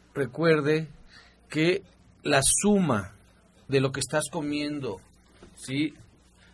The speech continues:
La mala, la, la mala higiene, la mala higiene de los ojos, ¿sí? Y obviamente la cuestión, la cuestión genética,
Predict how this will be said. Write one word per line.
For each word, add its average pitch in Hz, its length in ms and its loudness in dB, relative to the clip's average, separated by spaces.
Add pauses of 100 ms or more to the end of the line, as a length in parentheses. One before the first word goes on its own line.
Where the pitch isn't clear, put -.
La 135 160 2
mala, 160 520 4
la, 135 220 -4
la 139 220 2
mala 160 220 4
higiene, 170 800 -2 (420)
la 120 160 -2
mala 147 220 0
higiene 156 320 -2
de 151 80 2
los 127 240 -2
ojos, 143 640 -2 (260)
¿sí? - 460 -4
Y 202 340 4 (540)
obviamente 139 640 2
la 123 140 0
cuestión, 131 460 -6
la 135 200 -4
cuestión 160 340 -4
genética, 160 800 -4